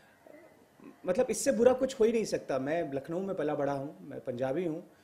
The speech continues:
मेरी मदर बंगाली है, फादर पंजाबी है, मैं उसके बाद लखनऊ से बॉम्बे आ गया। मेरे इतने सारे दोस्त हैं जो मुस्लिम हैं और, अ, मेरे इतने सारे दोस्त हैं जो अलग-अलग different कास्ट के हैं। तो, अ,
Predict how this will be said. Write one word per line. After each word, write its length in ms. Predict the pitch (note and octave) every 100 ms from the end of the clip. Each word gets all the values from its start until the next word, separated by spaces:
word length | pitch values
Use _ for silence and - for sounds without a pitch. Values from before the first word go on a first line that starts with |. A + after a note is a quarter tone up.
| _ _ B2
मेरी 140 | B2+
मदर 240 | B2+ C#3 C#3
बंगाली 420 | C3+ C3+ D3 D#3+
है, 100 | D3
फादर 300 | - A#2 C3
पंजाबी 460 | B2+ B2 C3+ D#3
है, 160 | C3+ C3+
मैं 200 | B2 A#2
उसके 240 | C3 -
बाद 220 | C3 C3 B2+
लखनऊ 260 | - C3
से 120 | B2+
बॉम्बे 300 | A#2+ A#2 C#3
आ 140 | D3+ B2
गया। 300 | C3 C3+ C3+ - - - _ - _
मेरे 240 | G3 C4 C4
इतने 240 | - D4+
सारे 240 | C#4+ D4 C4+
दोस्त 320 | B3 C4 C4
हैं 80 | C4
जो 280 | C4 - - - C#3
मुस्लिम 360 | - C#4 D#4
हैं 220 | G3+ F3+
और, 320 | E3+ E3 D#3 D3
अ, 280 | C#3 B2+ - - -
मेरे 160 | E3+ F#3+
इतने 200 | G3 G#3+
सारे 220 | G#3+ G#3
दोस्त 300 | G3 G3+ A3
हैं 100 | A3
जो 300 | G#3+ F3+ -
अलग-अलग 540 | D3 F#3 F#3+ G3 C#3+ -
different 320 | - F#3 F#3
कास्ट 440 | E3 F3 - -
के 60 | G3+
हैं। 480 | F#3 E3 A#2+ - - - _ _ _ - _ _ _ - - _
तो, 240 | G#3+ A#3 A3+
अ, 520 | - - - -